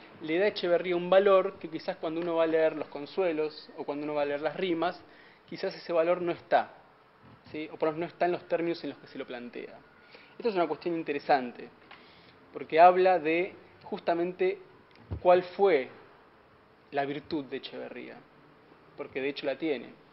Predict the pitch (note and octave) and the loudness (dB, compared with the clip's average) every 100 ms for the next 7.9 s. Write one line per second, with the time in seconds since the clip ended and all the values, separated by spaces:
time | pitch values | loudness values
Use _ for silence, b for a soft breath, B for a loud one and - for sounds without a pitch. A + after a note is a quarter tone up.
0 | B B B - C#3+ D3 D#3 D#3 C#3+ A#2+ | B B B -8 -6 -6 -4 -2 -2 -2
1 | C#3 D#3 D#3 D3+ C3+ C#3 C3+ - - D3 | -2 0 -2 -6 -12 -12 -14 -16 -10 -10
2 | - F3+ E3+ D#3+ E3+ - - - - - | -6 -4 -2 -4 -6 -16 -20 -20 -20 -20
3 | - - - D3 C#3+ D#3 D#3 D#3 D#3 D3 | -20 -20 -8 -4 -2 -2 -4 -4 -4 -2
4 | D3+ D#3+ D#3+ D#3+ E3 - E3+ E3+ D#3 F#3+ | -2 -2 -2 -4 -6 -8 -8 -8 -6 -6
5 | - F3 F#3 F3+ E3 E3 D3+ D3+ - F3 | -6 -6 -6 -6 -8 -6 -6 -8 -12 -8
6 | D#3+ D#3 E3 F3+ - - - - - _ | -6 -6 -8 -12 -20 -20 -20 -20 -20 _
7 | - - - _ D#3+ E3+ F3+ F#3 | -20 -20 -20 _ -8 0 0 0